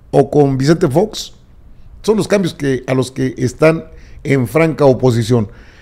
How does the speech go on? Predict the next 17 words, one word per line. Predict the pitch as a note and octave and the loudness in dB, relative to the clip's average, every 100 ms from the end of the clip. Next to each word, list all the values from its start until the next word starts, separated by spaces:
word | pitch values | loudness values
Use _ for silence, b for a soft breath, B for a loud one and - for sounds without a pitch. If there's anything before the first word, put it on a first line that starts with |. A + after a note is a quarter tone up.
| b b | b b
Ahora | - C3+ G3 | -2 4 6
sí | D3+ F#3 | 4 0
que | E3+ | -4
son | D3 F3 | -2 -2
poquitos | D3 B2+ D3+ E3 | -4 -6 -4 0
gobernadores, | D3 E3 D#3+ E3+ F#3+ A3 F#3 - - - - - | 2 4 4 4 4 4 -2 -14 -20 -20 -20 -10
y | A#2+ | -6
creo | G#2+ F#3 F3+ | 0 0 2
que | |
hace | F3+ D#3+ | 0 2
falta | D3 D#3+ E3 | 2 0 -2
que | C3 | -4
salgan | A#2 D3+ D3+ C#3+ B2 | 0 2 2 2 4
los | B2 A2 | 2 2
gobernadores | B2 B2 A#2 B2+ D3 C#3+ A#2 | 2 2 2 4 6 6 2
y | A#2+ | 0
gobernadoras | A#2+ A#2+ A2+ B2 B2+ C#3+ B2 - | 0 0 0 0 2 4 2 -2